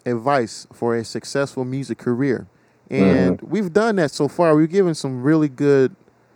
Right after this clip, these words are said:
Speaker 1: uh, teaching lessons. But I wanna know if there's maybe one more thing that you like to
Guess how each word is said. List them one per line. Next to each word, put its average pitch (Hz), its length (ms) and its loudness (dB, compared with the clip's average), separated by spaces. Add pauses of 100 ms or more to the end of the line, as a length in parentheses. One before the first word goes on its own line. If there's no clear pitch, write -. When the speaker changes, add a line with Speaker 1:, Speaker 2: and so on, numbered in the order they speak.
Speaker 1:
uh, 117 240 -2
teaching 131 440 -8
lessons. 123 580 -2 (340)
But 131 160 2
I 147 40 4
wanna 180 240 4
know 165 180 4
if 147 80 -4
there's 156 380 0
maybe 143 300 0
one 170 240 4
more 156 160 4
thing 156 300 -2
that 135 220 -2
you 143 120 0
like 131 220 -2
to 127 220 -4